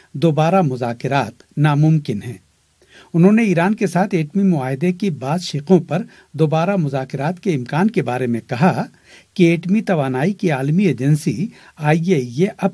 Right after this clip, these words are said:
تک پانچ بار اس بات کی تصدیق کر چکی ہے کہ ایران نے ایٹمی معاہدے پر مکمل طور پر عمل درآمد کیا ہے۔ انہوں نے کہا کہ ایٹمی معاہدے پر سبھی فریقوں کی جانب سے مکمل طور پر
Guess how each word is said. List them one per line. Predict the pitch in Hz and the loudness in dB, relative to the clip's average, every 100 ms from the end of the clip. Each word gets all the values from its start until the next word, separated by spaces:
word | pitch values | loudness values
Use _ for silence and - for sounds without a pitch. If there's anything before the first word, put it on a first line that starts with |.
| - | -4
تک | 170 175 - | -6 -6 -4
پانچ | 151 185 170 | 2 2 0
بار | 120 156 120 151 - _ - | -2 0 0 -4 -16 _ -4
اس | 165 127 | -2 0
بات | 143 160 175 | 0 0 0
کی | 196 | -4
تصدیق | 175 120 101 190 - | -4 -4 2 2 2
کر | 135 | -8
چکی | - 123 - 123 | -8 -10 -8 -6
ہے | 127 190 | -4 -4
کہ | - | -4
ایران | 151 131 139 120 | -4 0 0 0
نے | 117 226 - - _ | 0 -2 -4 -20 _
ایٹمی | 165 185 190 202 | 2 2 4 2
معاہدے | 165 127 117 143 185 | 2 0 -2 0 0
پر | 165 185 | 0 -2
مکمل | 156 147 165 175 | -2 -2 -2 -2
طور | 143 147 151 | -2 -2 -2
پر | 131 127 180 - - - | -2 -8 -10 -16 -8 2
عمل | 175 139 113 | 4 4 -2
درآمد | 117 113 120 - | -8 -6 -8 -2
کیا | 196 139 98 | 2 2 0
ہے۔ | 113 85 _ _ - - | -8 -12 _ _ -10 0
انہوں | 143 143 | 2 2
نے | 131 | 2
کہا | 143 175 | 0 0
کہ | 208 | 2
ایٹمی | 175 156 160 185 | 0 0 2 2
معاہدے | 170 139 139 147 | 4 2 0 0
پر | 185 196 | 0 -2
سبھی | 180 143 165 | 0 0 0
فریقوں | 160 131 - 220 | 0 -4 0 0
کی | 214 | 0
جانب | 127 113 139 | -2 -4 -6
سے | 143 156 233 - - - | -2 -2 -2 -8 -12 -2
مکمل | 147 143 165 190 | 0 0 2 2
طور | 180 151 170 | 0 0 0
پر | 175 151 | 0 -4